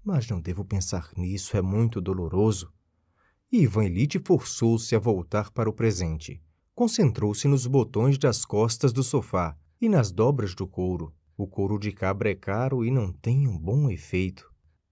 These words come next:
Houve até uma discussão a esse respeito. Mas não, era um outro couro e outra discussão quando nós cortamos a pasta do papai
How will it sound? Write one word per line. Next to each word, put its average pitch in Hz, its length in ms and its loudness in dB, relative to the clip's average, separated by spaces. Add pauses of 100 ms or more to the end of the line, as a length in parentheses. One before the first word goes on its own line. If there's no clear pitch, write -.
(120)
Houve 113 240 2
até 101 240 2
uma 147 160 4
discussão 110 680 -2
a 101 80 2
esse 87 240 -2
respeito. 131 800 -2 (520)
Mas 214 280 2
não, 82 280 -4 (360)
era 226 120 2
um 190 120 4
outro 120 320 2
couro 107 540 0
e 98 100 2
outra 143 280 4
discussão 127 640 0
quando 107 300 -2
nós 101 240 -2
cortamos 110 680 0
a 110 120 0
pasta 104 500 -4
do 101 120 -4
papai 98 640 -2